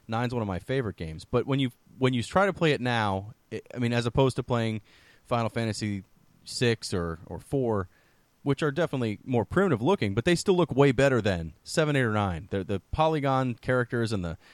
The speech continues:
the flat photo backgrounds, it, it, it did not age very well at all. And this, this seems to still hold up pretty good.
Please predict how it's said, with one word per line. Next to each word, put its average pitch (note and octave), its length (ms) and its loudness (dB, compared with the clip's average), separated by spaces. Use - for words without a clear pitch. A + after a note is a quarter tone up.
the F#2+ 100 -6
flat B2+ 420 -2
photo A#2 400 2
backgrounds, G#2+ 680 0
it, - 260 -12
it, - 160 -10
it C3 200 0
did D3+ 160 4
not C#3 240 2
age A#2+ 240 2
very G2+ 220 2
well F#2 220 0
at E2+ 40 -4
all. E2+ 300 -8
And A2 180 -4
this, F3+ 240 -4
this G3+ 220 2
seems F#3+ 340 -2
to D#3 120 0
still D#3+ 560 0
hold C#3+ 280 0
up B2+ 160 2
pretty G2+ 200 -2
good. E2 180 -10